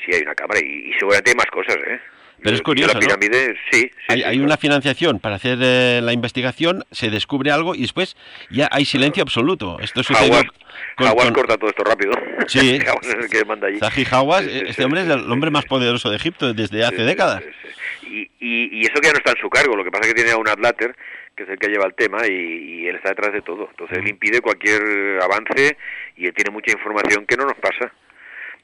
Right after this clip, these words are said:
Speaker 1: Porque tiene, él tiene un tinglao montado de una forma determinada y, y, y hay que, y hay que tragar con eso.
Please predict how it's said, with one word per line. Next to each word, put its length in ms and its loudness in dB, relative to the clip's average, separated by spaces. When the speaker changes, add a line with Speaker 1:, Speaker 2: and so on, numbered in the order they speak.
Speaker 1:
Porque 180 -6
tiene, 280 4
él 180 2
tiene 160 4
un 40 -6
tinglao 280 2
montado 460 2
de 80 0
una 140 -2
forma 220 -8
determinada 560 -8
y, 200 -6
y, 200 -6
y 40 0
hay 120 0
que, 220 -6
y 100 -6
hay 80 -2
que 80 -6
tragar 260 -2
con 160 -10
eso. 240 -12